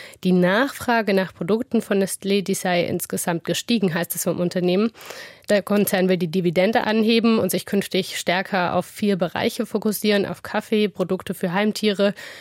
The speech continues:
Nutrition, darunter fällt auch Säuglingsnahrung,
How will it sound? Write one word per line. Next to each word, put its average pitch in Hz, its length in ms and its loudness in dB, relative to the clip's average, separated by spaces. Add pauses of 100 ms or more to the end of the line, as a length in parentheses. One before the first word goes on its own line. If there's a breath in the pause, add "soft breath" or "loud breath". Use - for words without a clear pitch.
(160 loud breath)
Nutrition, 247 760 2
darunter 175 400 2
fällt 170 320 0
auch - 140 -4
Säuglingsnahrung, 202 880 0